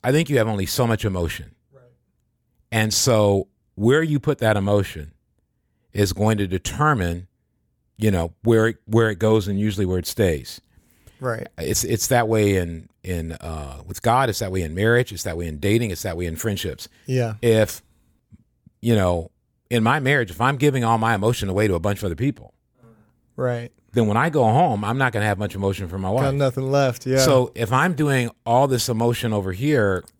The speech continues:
Speaker 2: Right.
Speaker 1: whatever, you know, and I do think journaling does positive things. I've heard
Speaker 2: Right.
Speaker 1: about people with addiction issues that do it, people
Speaker 2: Right.
Speaker 1: trying to remember and deal with certain emotions. So I'm not,
Speaker 2: Yeah.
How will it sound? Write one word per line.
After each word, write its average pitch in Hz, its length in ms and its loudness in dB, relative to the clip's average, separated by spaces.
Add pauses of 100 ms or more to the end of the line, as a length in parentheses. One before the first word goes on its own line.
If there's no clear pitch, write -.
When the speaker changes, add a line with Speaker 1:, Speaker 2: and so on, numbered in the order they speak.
(200)
Speaker 2:
Right. 113 380 0
Speaker 1:
whatever, 113 640 0
you 107 100 -6
know, 98 340 -2 (100)
and 120 120 2
I 123 60 4
do 175 140 2
think 196 240 -2
journaling 143 280 0
does 107 180 0
positive 104 460 -2
things. 101 280 -4
I've 98 140 -2
heard 107 220 0
Speaker 2:
Right. 92 100 2
Speaker 1:
about 85 320 -4 (400)
people 104 320 -2
with 92 160 -4
addiction 123 340 -2
issues 110 380 -2
that 104 160 -4
do 104 200 0
it, 101 280 -4
people 123 200 -4
Speaker 2:
Right. 113 80 -6
Speaker 1:
trying 110 280 -2
to 101 60 -2
remember 104 520 -4
and 95 140 -2
deal 107 200 2
with 104 140 -2
certain 98 320 -8
emotions. 98 460 -4
So 104 80 -4
I'm 160 180 2
not, 214 320 0
Speaker 2:
Yeah. 120 220 -6